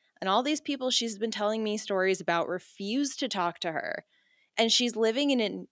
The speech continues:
completely empty house and sleeping on the floor, I'd be like, "Girl, we gotta get outta here."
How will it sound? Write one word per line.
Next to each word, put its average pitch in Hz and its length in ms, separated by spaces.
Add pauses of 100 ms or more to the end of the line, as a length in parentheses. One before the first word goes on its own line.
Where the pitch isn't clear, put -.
(300)
completely 254 560
empty 214 240
house 185 340
and 190 100
sleeping 208 320
on 196 100
the 185 80
floor, 190 500
I'd 196 160
be 214 120
like, 208 240
"Girl, 190 220
we 175 80
gotta 190 180
get 165 140
outta 180 220
here." - 360